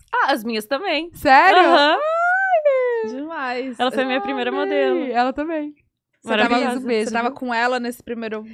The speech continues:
Speaker 1: Não, aí eu tava na casa dela
Speaker 3: Uhum.
Speaker 1: e ela falou, eu não lembro se é a Carol, é a Carol. Eu não lembro se ela f-, tava no dia ou se eu encontrei num, logo depois a gente marcou de se encontrar nós três.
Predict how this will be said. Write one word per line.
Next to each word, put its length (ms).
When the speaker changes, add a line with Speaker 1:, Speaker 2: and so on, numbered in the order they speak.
Speaker 1:
Não, 220
aí 180
eu 80
tava 240
na 120
casa 280
dela 460
Speaker 3:
Uhum. 320
Speaker 1:
e 120
ela 180
falou, 560
eu 140
não 180
lembro 340
se 300
é 280
a 60
Carol, 400
é 100
a 80
Carol. 540
Eu 80
não 140
lembro 200
se 140
ela 140
f-, 340
tava 380
no 120
dia 520
ou 80
se 100
eu 60
encontrei 340
num, 260
logo 320
depois 460
a 80
gente 220
marcou 640
de 120
se 120
encontrar 340
nós 240
três. 580